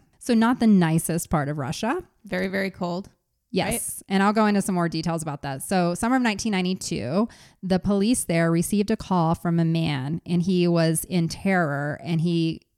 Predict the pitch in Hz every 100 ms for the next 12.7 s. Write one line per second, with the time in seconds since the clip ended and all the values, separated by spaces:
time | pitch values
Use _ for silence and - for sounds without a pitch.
0 | _ - - 175 165 - 180 185 196 185
1 | 180 170 165 165 165 160 165 160 156 170
2 | 160 147 147 - 160 156 - 175 147 131
3 | - - - - _ - 190 214 233 226
4 | - 180 175 - 175 170 - 180 214 202
5 | - 175 165 160 156 156 - - 180 -
6 | 196 208 233 220 202 185 180 - 185 170
7 | 170 160 - 175 175 175 170 165 151 147
8 | 151 - 170 165 165 170 175 170 165 160
9 | 160 - 180 170 180 170 165 175 175 165
10 | 160 - 156 - 170 - 175 170 170 170
11 | 156 156 170 170 165 165 156 151 156 156
12 | 170 - 175 160 160 151